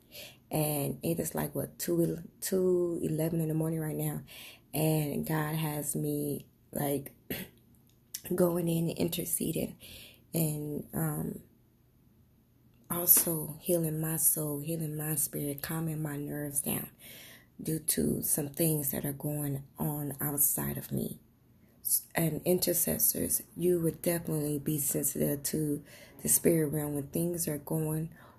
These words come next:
wrong in the spirit realm, it's like you'll get a warning. Pay attention to these warnings.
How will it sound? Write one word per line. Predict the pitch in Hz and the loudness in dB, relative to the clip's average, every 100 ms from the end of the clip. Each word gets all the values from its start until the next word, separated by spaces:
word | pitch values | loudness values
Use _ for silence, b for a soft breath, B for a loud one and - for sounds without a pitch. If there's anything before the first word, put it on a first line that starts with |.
| - | -6
wrong | - 165 170 160 | 0 2 2 0
in | |
the | 156 | -2
spirit | 151 175 175 160 | 0 2 2 2
realm, | 160 156 | 0 0
it's | 165 170 | 0 0
like | 160 151 147 B B - | 0 -2 -4 B B 2
you'll | 185 185 | 4 6
get | 180 175 | 4 4
a | 156 | 2
warning. | 143 151 165 160 147 139 160 - - - - | 2 2 2 2 0 -2 -4 -10 -20 -20 -12
Pay | - 180 | 0 2
attention | 180 185 185 - | 4 2 0 -4
to | - 165 | 0 2
these | 160 151 | 2 0
warnings. | 147 151 156 147 135 - - | -2 -2 -2 0 0 -2 -6